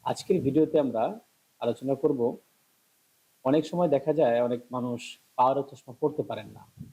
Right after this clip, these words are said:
তাদের একটা ক্লেইম বা অভিযোগ থাকে যে পাওয়ারের চশমা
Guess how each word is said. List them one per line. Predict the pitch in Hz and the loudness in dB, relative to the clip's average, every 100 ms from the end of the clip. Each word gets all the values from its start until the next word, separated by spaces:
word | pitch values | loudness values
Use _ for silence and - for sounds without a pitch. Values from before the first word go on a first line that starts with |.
| - - - - - - - | -20 -20 -18 -16 -14 -12 -4
তাদের | 120 127 | 0 0
একটা | 120 120 | -2 -6
ক্লেইম | - 131 156 165 | -2 0 2 2
বা | 127 | 0
অভিযোগ | 123 127 120 | 0 -4 -6
থাকে | - 120 117 113 | -8 -6 -4 -4
যে | 107 110 107 - _ _ _ | -4 -6 -6 -10 _ _ _
পাওয়ারের | - 120 123 | -2 0 0
চশমা | 120 - | -4 -12